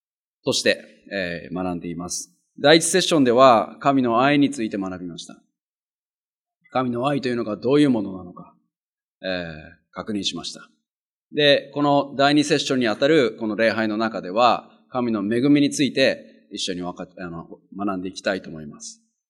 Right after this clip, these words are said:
で、えっと、聖書の箇所は二章の一節から七節、あ、ごめんなさい。エペソの、え、エペソ人への手紙の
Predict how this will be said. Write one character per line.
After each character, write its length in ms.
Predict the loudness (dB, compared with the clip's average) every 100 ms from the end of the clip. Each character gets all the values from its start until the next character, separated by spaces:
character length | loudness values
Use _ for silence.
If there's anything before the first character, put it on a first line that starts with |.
| _ _ _ _ _ _ _ _ _ _ _ _ _
で、 320 | -2 -2 -6 -10
え 40 |
っ 40 | -6
と、 480 | -4 -4 -4 -10 -8
聖 220 | -2 0
書 100 | 0
の 80 | -2
箇 140 | -2
所 120 | 2
は 240 | 2 2 -2 -12 -6
二 100 | -4
章 220 | -2 -2
の 300 | -2 -2 -8
一 80 | -14
節 240 | -12 -10
か 100 | 0
ら 300 | 2 2 -4 -14
七 220 | -12 -12
節、 260 | -16 -20 _
あ、 80 | -12
ご 20 | -12
め 40 |
ん 20 |
な 60 | -16
さ 100 | -20
い。 20 | _ -8
エ 60 |
ペ 100 | -4
ソ 140 | -4 -4
の、 160 | -6 -6
え、 440 | -12 -12 -14 -12
エ 40 |
ペ 60 | -10
ソ 180 | -6 -4
人 180 | -4 -4
へ 20 |
の 100 | -4
手 120 | -4
紙 180 | -2 0
の 240 | -2 -4